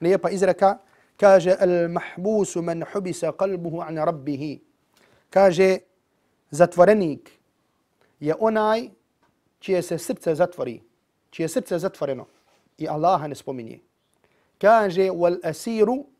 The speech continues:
man asirahu hawahu.” A kaže, zarobljenik je onaj koga zarobe njegove strasti.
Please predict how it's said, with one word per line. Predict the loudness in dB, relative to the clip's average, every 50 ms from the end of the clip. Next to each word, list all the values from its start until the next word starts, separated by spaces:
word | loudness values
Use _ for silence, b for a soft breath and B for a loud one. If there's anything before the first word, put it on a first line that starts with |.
| _ _ _ _ _
man | -8 -6 -6 -6 -4 -6
asirahu | -6 -6 -4 -6 -6 -4 -4 -6 -8 -10 -8
hawahu.” | -6 -4 -2 -2 -2 -2 -4 -6 -10 -16 _ _ _ _ _ _
A | -12 -12
kaže, | -6 -4 -2 -2 -2 -4 -4 -4 -2
zarobljenik | -2 0 0 0 0 0 0 0 2 2 0 -2 -4 -2 -2
je | -2 -2 -2 -6 _ _ _ _ _ _ _
onaj | -2 -2 -2 0 -2 -4 -4
koga | -6 -6 -4 -2 -2 -2 0
zarobe | 2 2 2 2 0 -2 -4
njegove | -6 -6 -8 -8 -8 -8
strasti. | -8 -6 -6 -6 -4 -6 -6 -10 -18 _